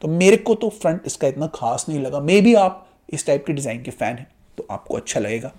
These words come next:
पर मुझे फोटो में देखने में तो अच्छा नहीं लगा। अब जब मैं इसका रिव्यू करूंगा, maybe शायद in front देखने में अच्छा लगे, but in terms of photo, it does not look that good। So, typical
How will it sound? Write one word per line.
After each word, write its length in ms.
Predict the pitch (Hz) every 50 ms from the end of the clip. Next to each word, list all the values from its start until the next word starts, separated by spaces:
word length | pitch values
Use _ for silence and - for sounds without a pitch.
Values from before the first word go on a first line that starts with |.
| _
पर 80 | - 110
मुझे 360 | 110 117 120 117 143 139 - - - _ _ _ _ _ _
फोटो 220 | - 185 190 190 214
में 120 | 220 196
देखने 220 | 180 151 147 151 143
में 80 | 135
तो 80 | 123 120
अच्छा 200 | 110 - - 135
नहीं 100 | 123 113
लगा। 200 | 113 117 135 143 - - - - _ _
अब 100 | - 127
जब 140 | 120 143 135
मैं 140 | 143 143 139 - _ _ _ -
इसका 240 | - - - 127
रिव्यू 380 | 117 113 123 120 - 160 190 220
करूंगा, 460 | 185 196 160 160 165 165 165 151 135
maybe 320 | 127 127 131 123 135 160 170 - _ _ _ _
शायद 400 | - - - 123 113 123 123 156 - _ _ _ 139
in 100 | 131 117 -
front 340 | - 160 165 170 - - -
देखने 240 | 131 127 135 139
में 100 | 131 135
अच्छा 200 | 123 120 131 139
लगे, 220 | 131 123 131 143 139
but 140 | - 135 120 - _ _ _ _ _ _ _ -
in 120 | 127 147
terms 280 | - 156 156 156 151 156
of 100 | 160 156 - - - _ _ - -
photo, 320 | - 208 226 220 - 151 - - - _ _ _ _ -
it 60 | 131 127
does 180 | 131 120 -
not 200 | 127 120 143 156 156 - _ _ _ _ -
look 220 | 110 117 110 - - _ -
that 120 | - 107 113 - - _ _ _ -
good। 120 | 214 208 - - - - - - _ -
So, 140 | - 262 254
typical 380 | - 262 - 277 - 302 302